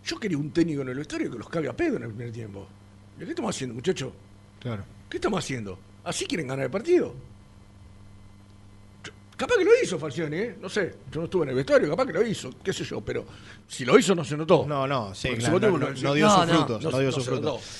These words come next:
Speaker 2: Yo, yo lo que, eh, decía esto, vos, vos hablabas de, de la historia recién. Yo creo que esto quizás nunca se dijo, ¿no? Pero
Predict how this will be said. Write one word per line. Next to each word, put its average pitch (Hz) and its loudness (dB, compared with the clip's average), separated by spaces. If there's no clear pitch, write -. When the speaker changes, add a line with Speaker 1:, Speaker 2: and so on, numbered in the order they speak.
Speaker 2:
Yo, - 0
yo 180 2
lo 190 4
que, 139 4
eh, 123 0
decía 143 4
esto, 156 4
vos, 151 0
vos 143 -4
hablabas 135 2
de, 110 -2
de 110 -4
la 110 -2
historia 113 -4
recién. 117 -4
Yo 165 0
creo 165 4
que 123 2
esto 104 -8
quizás 110 -6
nunca 120 -6
se 117 -8
dijo, 110 -6
¿no? 123 -6
Pero 117 -4